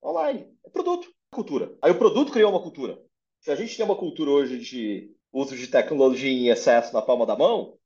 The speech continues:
foi porque um sujeito que chamava Steve Jobs criou um produto chamado iPhone. Simplificando, tá? Tem muito mais complexidade por trás disso, mas produto. Produto dirige cultura. E eu acho que é assim em saúde. Então, bora construir produto.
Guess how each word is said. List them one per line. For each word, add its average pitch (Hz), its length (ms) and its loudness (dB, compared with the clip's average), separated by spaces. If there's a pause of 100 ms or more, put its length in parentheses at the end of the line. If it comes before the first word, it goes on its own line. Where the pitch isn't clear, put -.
(240)
foi 254 120 2
porque 240 200 -2
um 190 80 -2
sujeito 190 460 -4
que - 100 -6
chamava 151 300 -2
Steve 101 200 -14
Jobs - 280 -4
criou 359 180 -10
um 349 60 -12
produto 381 340 -4
chamado 302 260 -2
iPhone. 302 440 -4 (180)
Simplificando, 165 840 2
tá? 139 140 2
Tem 139 140 -4
muito 165 240 -4
mais 135 160 2
complexidade 113 580 -4
por 110 100 -12
trás 104 240 0
disso, 101 300 -10
mas 95 320 -8 (220)
produto. 320 640 -2
Produto 254 360 0
dirige 226 280 -4
cultura. 220 520 -4 (100)
E 147 60 -2
eu 160 120 8
acho 175 180 2
que 208 80 2
é - 20 6
assim 160 240 -4
em 175 60 -10
saúde. - 540 -4 (140)
Então, 214 300 0
bora 196 300 6
construir 254 340 -4
produto. 320 560 -2